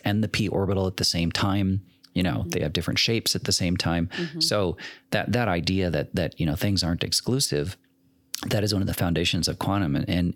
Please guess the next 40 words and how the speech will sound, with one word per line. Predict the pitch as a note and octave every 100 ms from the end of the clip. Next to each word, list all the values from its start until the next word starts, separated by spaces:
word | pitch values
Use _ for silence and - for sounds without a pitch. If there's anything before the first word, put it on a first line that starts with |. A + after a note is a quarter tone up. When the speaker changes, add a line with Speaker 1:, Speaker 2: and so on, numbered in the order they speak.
| -
Speaker 1:
and | F2+ F2 F2 E2 -
I, | F#2
I | -
really | F#2+ A#2 A#2
enjoyed | F2+ E2 F2 F2 E2
going | - E2+
through | E2+ D2+
the |
history | - A#2+ - D#2+
of | C#2+
that, | D#2 D#2 -
not | F2+ G2+
only | G2 F2 D#2+ E2
sort | - D#2+
of | D#2 -
the | D#2
very | F2 A#2 G#2
preliminary | E2+ D#2 C#2+ D2+ D2
ideas | C#2 - B1+ C2 - -
in | C#2 C#2
complexity | - - E2 - E2+ D2
type | - -
thinking, | - D2+ -
as | C2+
I | - D2
personally | - C#2 - A#1+
call | - A2+ C3
it, | A2+
in | - D#2
the | B1+ G#2 - - -
Egyptian, | - D#2+ D2+ -
Egyptian | - F#2 - - -
tomb | G2+ G2
texts | - F2 -
and | D#2+
many | D#2+ E2 D2+
other | C2+ E2 D2
resources, | - F#2 - D2+ - - -
but | -
also | D#3 E3+ - F2